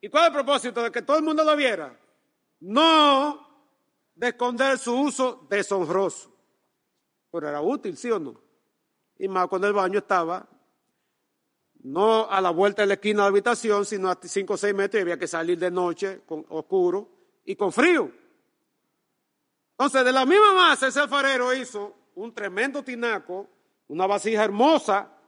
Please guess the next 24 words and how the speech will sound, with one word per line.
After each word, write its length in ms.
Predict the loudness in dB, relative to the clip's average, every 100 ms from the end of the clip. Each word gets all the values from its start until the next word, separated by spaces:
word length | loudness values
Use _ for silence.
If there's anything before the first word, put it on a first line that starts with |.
| _
como 220 | -4 -2
adorno, 460 | 4 6 6 2 -2
e 100 | -2
hizo 160 | -2 0
también 320 | 0 0 0
una 120 | -2
escupidera, 600 | -4 -6 -6 -8 -12 -20 _ _ _ _ _ _ _ _
una 200 | -4 0
vacinilla, 640 | 0 0 0 2 0 -8 -18 _ _ _ _ _ _ _ _ _ _ _ _ _
como 200 | -10 -8
usted 200 | -8 -6
quiera 160 | -6
llamar. 360 | -6 -4 -4 -6 _ _ _ _ _ _ _ _ _ _ _ _ _ _ _ _
La 120 | -8
pregunta, 420 | -2 -2 -2 -4 -6
¿y 120 | -2
no 120 | -2
puede 180 | 0 0
hacer 180 | 0 0
Dios 120 | 2
lo 100 | 0
mismo 300 | 0 -2 -2
con 160 | -2 -2
nosotros? 400 | -2 -4 -6